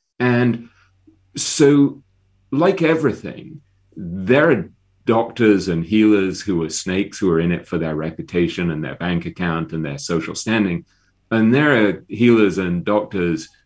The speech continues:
who are in it 'cause they're deeply compassionate and they care deeply about the people they're taking care of. And, and it's the same with writers, it's the same with,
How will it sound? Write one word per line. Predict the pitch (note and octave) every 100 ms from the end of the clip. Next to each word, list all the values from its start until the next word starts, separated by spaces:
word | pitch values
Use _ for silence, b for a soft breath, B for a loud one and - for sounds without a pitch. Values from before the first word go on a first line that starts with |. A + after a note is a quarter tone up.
| _
who | A2
are | G#2+
in | G#2+
it | G2
'cause | - G#2
they're | E2+ E2+
deeply | D#2 - G#2 G2 F2+
compassionate | E2 E2+ E2 F2 E2+ F2 D2
and | D#2
they | D#2
care | D#2 E2+ D#2
deeply | - F2 - D#2
about | D2 C#2+ -
the |
people | - D#2+ D2
they're | C#2
taking | E2 D#2+ E2+
care | G#2+ G2+
of. | D2 - b b b -
And, | C3+ C3 B B _
and | C3 C3+ -
it's | - D#3 -
the |
same | C3 C3+ A#2+ A#2
with | F2+ D#2
writers, | F2 G#2 G#2 G#2+ F#2 D#2+
it's | D#2 -
the | F#2
same | - A2 G2+
with, | F#2 E2+ D#2+